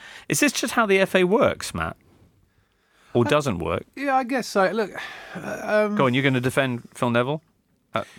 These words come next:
Speaker 1: women?
Speaker 2: Yeah, well, look, I think he, he deserves a chance. I think Marina's right to suggest that, that perhaps this isn't right, that it does rather diminish the, the, the importance of that team. You'd have thought that somebody with a bit <laughs> more experience might
Speaker 1: Yeah.
Speaker 2: come in.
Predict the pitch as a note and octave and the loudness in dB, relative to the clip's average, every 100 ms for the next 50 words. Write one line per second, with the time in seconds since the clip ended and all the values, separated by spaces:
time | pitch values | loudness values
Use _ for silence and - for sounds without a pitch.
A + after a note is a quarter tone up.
0 | B2 B2+ D#4 D4 D#4+ D4+ D#4 D4 D4+ B3+ | -6 -2 0 0 0 0 0 0 0 0
1 | G#3 G#3 F#3+ F#3 A3 D#3+ F3 F#3+ C#3 D#3 | 0 -4 -4 0 0 0 0 0 2 2
2 | G3 D3+ D#3+ D#3 C3+ C3+ F3 B2 C3+ - | 2 2 2 2 0 -2 -2 -2 -6 -8
3 | C3+ D#3 - - C3+ - C#3 C3+ - B2 | -2 -2 -2 -4 -6 -4 -4 -4 -6 -2
4 | C3+ A#2 - C#3 - A#2+ B2 A#2+ - D3 | -2 -2 -4 -4 -4 -6 -6 -6 0 0
5 | A#2 C3 C#3+ C3 - C3 A#2 C3 C3 A#2 | 2 -2 -2 -2 -2 -4 -4 -2 -2 -2
6 | B2+ C3 B2 A2 - C3 A#2 - B2+ A#2+ | 0 2 2 -2 -2 -2 -2 -4 -4 -4
7 | G#2+ A#2+ A#2+ C#3 B2 - A#2+ - A#2 - | -4 -6 -2 2 2 0 -6 -6 -6 -4
8 | - - C#3 A#2+ B2 A#2+ - C#3 - A#2+ | -6 -2 -2 0 -2 -2 0 0 0 -6
9 | - C3 B2+ B2+ - - C3+ A#2+ A#2+ - | -6 -4 -4 -8 -8 -4 -2 -2 -6 0
10 | - E3 D3+ - D3+ C#3 B2 - B2+ A2+ | 2 2 2 0 0 2 0 -4 -2 0
11 | D#3 D3 C3+ | 2 0 -6